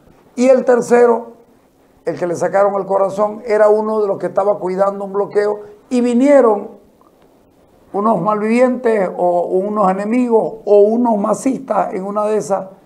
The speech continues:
y lo mataron. Consecuentemente, presidente, yo creo que para tener una buena relación con la población, lo esencial es decir la verdad y ser franco. Lo que usted está haciendo es faltar a la verdad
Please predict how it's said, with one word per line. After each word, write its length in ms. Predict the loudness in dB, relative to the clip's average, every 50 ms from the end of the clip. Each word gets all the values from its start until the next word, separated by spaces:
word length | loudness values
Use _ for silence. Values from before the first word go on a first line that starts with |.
| _ _ _ _ _ _ _ _ _ _ _ _ -2
y 80 | 0
lo 100 | 2 4
mataron. 540 | 4 2 2 0 0 0 -2 -4 -6 -10 -14 -18 -20 _ _ _ _ _ _ _ _ _ _ _
Consecuentemente, 800 | -2 -2 0 0 0 -2 0 -2 -4 -4 -4 -4 -2 -2 -2 -4
presidente, 680 | -4 -6 -6 -4 -2 -2 -2 -4 -4 -6 -6 -6 -8 -14 -20 _ _ _ _ -20 -18 -6
yo 140 | -2 0 0
creo 260 | 2 4 4 4 2 2
que 140 | -2 -6
para 340 | -2 0 0 2 2 2 0
tener 240 | -2 -4 -4 -2 -2
una 200 | -2 -2 -4 -4
buena 440 | -4 2 6 8 8 8 6 4 -2
relación 540 | -4 -6 -6 -8 -8 -6 -6 -8 -8 -8 -8
con 160 | -8 -6 -6
la 100 | -6 -8
población, 640 | -6 -6 -6 -6 -8 -8 -8 -8 -8 -8 -10 -12 -18 -20 -20 _ _ _ _ _ _ _ _ _ _ _ _ -10
lo 400 | -6 -2 0 2 0 0 -2 -2 0
esencial 800 | 0 0 0 -2 -4 -4 -4 -6 -8 -8 -4 -2 -2 -2 0 0
es 100 | -2 -2
decir 300 | -2 -6 -8 -8 -8 -6
la 140 | -6 -6 -6
verdad 400 | -6 -8 -8 -10 -10 -12 -12 -16 _ _ _ _ _ _ _ _ _ _ _ _ _ _ _ _ _ _ -10
y 80 | -10
ser 240 | -6 -2 -2 -2 0
franco. 560 | 0 0 0 0 0 -2 -6 -10 -14 -18 -20 -20 _ _ _
Lo 160 | -8 -6 -6
que 100 | -4 -6
usted 140 | -6 -6 -4
está 140 | -2 -2 -2
haciendo 480 | -2 -2 -4 -6 -4 -4 -4 -4 -6
es 80 | -4 -4
faltar 340 | -2 -4 -2 -2 -2 0 0
a 60 | 0
la 100 | 0 -2
verdad 400 | -2 -2 -2 -2 -4 -4 -6